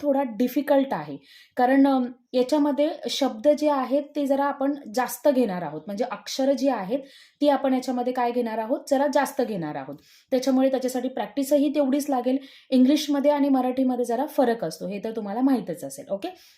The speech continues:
तर आपण स्टार्ट करूया. normally पहिल्यांदा एस पासून सुरुवात करणार, तर एस वर काय आहे आपलं, एक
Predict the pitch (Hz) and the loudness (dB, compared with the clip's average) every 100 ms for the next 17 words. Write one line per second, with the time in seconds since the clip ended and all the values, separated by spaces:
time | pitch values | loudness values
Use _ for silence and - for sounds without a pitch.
0 | _ 277 269 277 269 269 233 226 196 160 | _ 2 2 2 0 0 -4 -4 -6 -4
1 | 165 311 - _ _ _ _ _ _ _ | -4 -4 -8 _ _ _ _ _ _ _
2 | _ 240 254 269 302 311 - 269 262 269 | _ 2 4 6 6 2 0 2 4 4
3 | 269 294 - _ - 254 - 269 269 277 | 2 0 -6 _ -2 -2 0 -4 -2 -2
4 | 277 254 254 262 220 220 269 - - - | -2 -2 -2 -2 -4 -4 -6 -10 -20 -8
5 | - 285 294 269 285 285 320 320 320 302 | 0 2 2 2 0 0 -2 -2 -2 0
6 | 302 285 294 285 269 269 - - _ _ | 0 0 0 0 0 0 -2 -10 _ _
7 | _ _ _ _ _ _ _ _ 277 311 | _ _ _ _ _ _ _ _ -2 -2